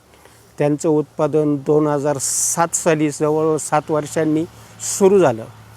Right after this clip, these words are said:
आणि आजपर्यंत ही बाग, अ, चांगल्या प-, पद्धतीनं फळधारणा होत आहे दरवर्षी आणि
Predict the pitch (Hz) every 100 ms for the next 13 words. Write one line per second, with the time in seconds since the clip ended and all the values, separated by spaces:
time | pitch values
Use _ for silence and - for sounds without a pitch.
0 | - - - - - - - 160 170 175
1 | - 180 175 180 185 175 170 160 165 160
2 | 170 165 165 170 165 - - - - -
3 | - - - - - 151 156 165 151 170
4 | 151 151 156 143 151 147 147 143 147 147
5 | - _ _ _ _ _ _ _ _ _
6 | _ _ _ - - 151 151 143 139 139
7 | 135 143 156 - _ _ _ _ _ -
8 | 156 147 147 143 127 127 139 131 135 -
9 | 143 135 139 143